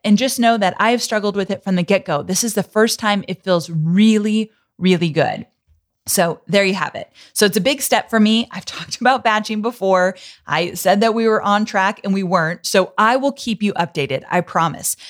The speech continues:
But this is the first time that I'm like, um, "I think we found our groove. I think we've got this batching thing down." Okay, so moving on to step two. If step one is all about developing the content,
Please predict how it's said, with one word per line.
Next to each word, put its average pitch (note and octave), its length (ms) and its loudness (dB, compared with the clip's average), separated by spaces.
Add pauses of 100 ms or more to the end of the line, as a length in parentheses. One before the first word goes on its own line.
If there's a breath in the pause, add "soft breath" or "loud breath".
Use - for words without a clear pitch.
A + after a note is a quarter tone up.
(120)
But E3 120 -4
this F3 160 -4
is D#3+ 140 -8
the D#3 100 0
first A#3 380 0
time G3 220 -2
that F3+ 120 0
I'm E3+ 160 0
like, D#3+ 380 -4
um, F#3 420 2 (220)
"I F#3 60 -6
think F#3 160 -4
we F#3+ 80 -2
found E3+ 280 -4
our E3 100 -2
groove. - 440 -10
I D3+ 40 -6
think F3 260 -4
we've F#3 140 -2
got E3 200 -2
this E3+ 140 -8
batching D#3+ 360 -4
thing D#3+ 200 -2
down." D3 360 -8 (580 loud breath)
Okay, C4+ 400 -2 (200 loud breath)
so D4+ 320 0
moving F#4 380 2
on D4 140 2
to A3 60 -2
step - 260 0
two. F3 280 -2
If A3 140 0
step D#4 440 0
one C4+ 600 2
is A3+ 380 0
all B3+ 340 4
about G#3+ 500 0 (100)
developing G#3+ 580 0
the F#3 80 -4
content, G#3+ 760 -4